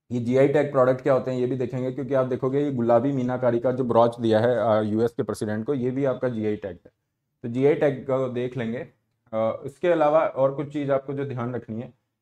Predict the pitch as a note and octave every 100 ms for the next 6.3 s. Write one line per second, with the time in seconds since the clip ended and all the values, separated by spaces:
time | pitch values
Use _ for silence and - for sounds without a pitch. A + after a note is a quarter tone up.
0 | _ _ _ - C#3 D#3 F#3+ F3+ F3 F#3
1 | F#3 F3+ F3 C3 C3 D3 C#3+ C#3+ A#2+ A#2
2 | B2+ C3 C3 C3 B2+ A#2+ A#2+ A2+ - A2
3 | C3+ G#2+ A#2 A#2 A#2+ C3 B2 C3+ C3+ C#3+
4 | B2 B2 B2 D3 C#3 C#3 C3 A#2+ G#2+ C3
5 | C3+ C#3 A#2+ C3 B2+ C#3 - C#3+ B2+ -
6 | D3 D3 C#3+